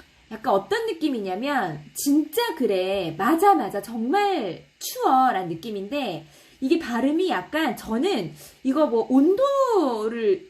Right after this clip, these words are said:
알려주는 뭐 십칠 도에 막 요렇게 저는 약간 느낌이 왔는데 순간적으로 "아, 그래, 그래. 그렇다."라는 느낌으로도 답이 되거든요. 그래서 이거 약간 들으시면서 발음이 어려워서, 어, 친구들 많이 틀렸을 것 같다라는 느낌도,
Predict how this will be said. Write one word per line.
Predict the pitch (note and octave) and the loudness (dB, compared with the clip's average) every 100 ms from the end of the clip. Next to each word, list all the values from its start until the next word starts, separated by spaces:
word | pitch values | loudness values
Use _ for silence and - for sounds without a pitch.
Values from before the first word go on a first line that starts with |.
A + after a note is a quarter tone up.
| _ | _
알려주는 | - A#3+ C#4 A#3 F#3+ | -4 -2 -2 -4 -6
뭐 | F#3 | -8
십칠 | - A#4+ - C#5 C5 A4 | -8 -12 -12 -8 -6 0
도에 | F4+ C4 | 0 2
막 | A3 G3 | 0 0
요렇게 | A3+ G4+ - G#4+ B3 | 2 2 2 0 0
저는 | - G3+ F#3+ | -2 -6 -4
약간 | E3 G3 F#3 | -6 -6 -4
느낌이 | E3+ G3 C4+ B3+ | -4 -4 -6 -4
왔는데 | F3 D#3+ F#3 B3+ A#3 D3+ - - | -4 -6 -6 -4 -4 -6 -12 -20
순간적으로 | - G#4+ A4+ A4+ D4+ C4+ | -10 -6 -4 0 0 2
"아, | F4 E4 | 0 0
그래, | - F#4 A4+ | 4 4 4
그래. | E4+ C4+ C#4+ C#4 F#3+ | -2 -2 -2 -4 -4
그렇다."라는 | C4 D#4+ D#4+ B3+ A#3+ A#3 F3+ F#3+ | -4 -4 -4 -2 -2 -2 -6 -8
느낌으로도 | F3+ B3 A#3+ G#3+ G3+ G3+ G3 - - - | -8 -8 -6 -4 -2 -2 -4 -16 -20 -12
답이 | G#3 A3+ | -8 -8
되거든요. | - F#3+ A3+ G#3 G#3 C#4 | -4 -4 -2 -4 -4 -2
그래서 | A#3+ F#3+ G#3 F#3+ - - - | 0 0 -2 -4 -10 -12 -2
이거 | D4 | 2
약간 | B3 C4+ A#3+ | 2 0 -4
들으시면서 | A#3+ C#4 C#4+ C4+ | -2 -2 -2 -4
발음이 | - G#3+ A#3+ E4 | -6 -4 -2 -2
어려워서, | A#3+ F3 G#3+ G#3 B3+ D#4+ C4+ D#3 - - - - | -2 -2 -4 -4 -2 2 2 0 -6 -18 -20 -10
어, | G3 G3 G3+ | -4 -2 -2
친구들 | A3+ F#4+ F#4+ | -2 0 0
많이 | A#3+ G#3+ | 0 -4
틀렸을 | F#4+ A#4 A4 | -2 -2 -4
것 | - | -4
같다라는 | A#3 - G3+ F#3 F3 | -6 -4 -4 -2 -4
느낌도, | E3+ B3 F#3+ F3 | -4 -4 -2 -2